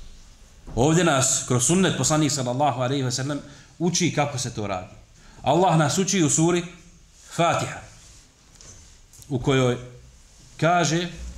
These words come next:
"Alhamdulillahi rabbil alamin." Hvala Allahu. Šta je to? Zahvaljivanje gospodaru, je li tako? Rabbil alamin.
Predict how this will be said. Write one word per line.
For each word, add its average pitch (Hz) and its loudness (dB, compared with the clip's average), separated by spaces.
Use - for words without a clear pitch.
"Alhamdulillahi 123 0
rabbil 120 -4
alamin." 101 -6
Hvala 165 2
Allahu. 120 0
Šta 156 0
je 135 0
to? 160 -4
Zahvaljivanje 117 -2
gospodaru, 98 -10
je 87 -18
li - -20
tako? 92 -20
Rabbil 127 0
alamin. 113 -2